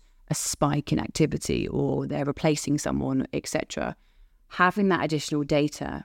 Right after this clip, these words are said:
also supports how viable, like, I'm using different channels is. Those key things I think are th-, are there. I think also, um, the final thing is to look outside your organization.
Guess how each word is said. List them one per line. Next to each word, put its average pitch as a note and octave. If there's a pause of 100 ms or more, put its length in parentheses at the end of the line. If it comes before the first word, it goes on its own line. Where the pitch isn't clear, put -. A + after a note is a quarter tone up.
also D#3+
supports - (160)
how D3
viable, C3 (140)
like, C#3 (340)
I'm D3
using C#3
different C3
channels C3
is. E3+ (720)
Those G#3+
key F3+
things D#3
I D3+
think D3
are C#3
th-, C#3+
are C#3
there. C#3+
I F3+
think G#3
also, F#3+
um, D3+ (440)
the F3+
final F3+
thing D3+
is C#3+
to D3 (420)
look G#3+
outside D#3+
your D#3+
organization. C#3+